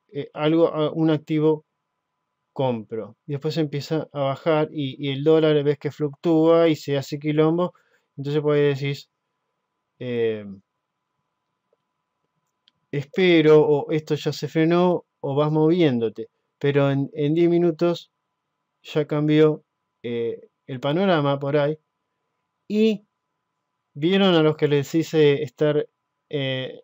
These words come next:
al menos en líquido antes de las elecciones.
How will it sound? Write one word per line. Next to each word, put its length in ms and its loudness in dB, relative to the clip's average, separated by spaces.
al 160 -4
menos 320 0
en 200 2
líquido 720 -2
antes 260 2
de 80 2
las 220 -6
elecciones. 680 -4